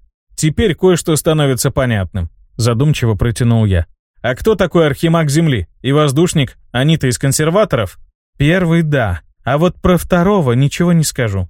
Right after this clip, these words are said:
Не знаю. Среди консерваторов таких нет". "Но не мог же он состоять в объединении?" воскликнул я.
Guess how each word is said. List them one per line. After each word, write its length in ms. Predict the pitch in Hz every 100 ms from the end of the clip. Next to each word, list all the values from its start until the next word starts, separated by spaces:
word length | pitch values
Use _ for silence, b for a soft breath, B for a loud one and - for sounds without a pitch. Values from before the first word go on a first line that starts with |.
| -
Не 160 | 160 175
знаю. 360 | 147 120 92 90 _
Среди 400 | - 175 185 160 147
консерваторов 840 | 147 - 151 160 175 123 113 -
таких 360 | 143 - 131
нет". 280 | 123 98 - _ _ _ _
"Но 120 | 113 139
не 120 | 151
мог 220 | 185 180
же 100 | 147
он 80 | 143
состоять 480 | 156 - 151 147 143
в 60 |
объединении?" 720 | 147 147 151 156 151 123 107 92 - _ _ _ 123
воскликнул 580 | 131 - 127 - 113
я. 220 | 104 92